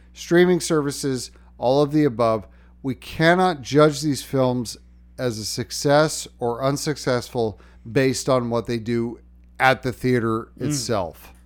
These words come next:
Speaker 1: We can't.
Speaker 2: Mm-hmm. I agree.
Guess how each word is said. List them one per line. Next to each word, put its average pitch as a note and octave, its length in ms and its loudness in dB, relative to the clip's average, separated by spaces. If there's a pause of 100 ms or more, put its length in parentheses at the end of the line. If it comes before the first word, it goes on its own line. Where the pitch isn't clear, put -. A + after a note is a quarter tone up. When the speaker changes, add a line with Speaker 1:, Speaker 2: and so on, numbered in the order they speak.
(380)
Speaker 1:
We D3+ 120 0
can't. F#3+ 800 2 (200)
Speaker 2:
Mm-hmm. C#3 340 -8 (440)
I B2 60 -6
agree. A#2+ 360 -4